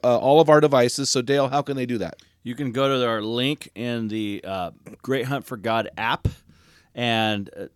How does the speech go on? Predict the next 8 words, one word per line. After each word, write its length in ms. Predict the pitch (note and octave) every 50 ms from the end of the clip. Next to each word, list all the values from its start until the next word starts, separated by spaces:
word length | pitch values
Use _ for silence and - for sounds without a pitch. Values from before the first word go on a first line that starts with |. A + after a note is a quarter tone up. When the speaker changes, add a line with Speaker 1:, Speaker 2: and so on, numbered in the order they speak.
| _ -
Speaker 2:
under 340 | G2 A2+ A#2 A#2+ A2+ A2+
the 100 | G#2+ G2+
links, 360 | G2+ G2+ A2 A#2 B2 A#2 - -
there 200 | G#2+ G#2 F#2+ C#2
is 260 | E2 G#2 G#2 F#2+ -
the 120 | G#2 G2
Covenant 380 | - - A#2+ A2+ A2+ A2+ - -
Eyes 420 | G2 G#2 G#2 G2+ G2+ F#2+ - -